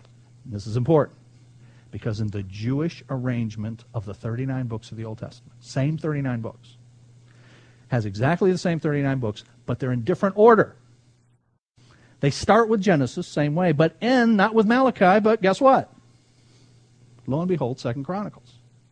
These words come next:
And so this is Jesus saying now. Jesus, who has these other seven books,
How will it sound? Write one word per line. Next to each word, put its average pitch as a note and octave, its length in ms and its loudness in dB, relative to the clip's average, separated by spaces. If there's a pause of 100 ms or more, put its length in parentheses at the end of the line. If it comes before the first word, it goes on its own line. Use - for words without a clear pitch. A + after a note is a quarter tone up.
(800)
And C3+ 100 -2
so F3+ 120 4
this G3 160 2
is E3 100 2
Jesus B3 480 2
saying G2+ 380 -4
now. C#3 100 -20 (760)
Jesus, A3 400 0
who G#3+ 120 2
has C4 260 4
these A3 180 0
other G3+ 200 4
seven E3+ 320 2
books, A2+ 340 -6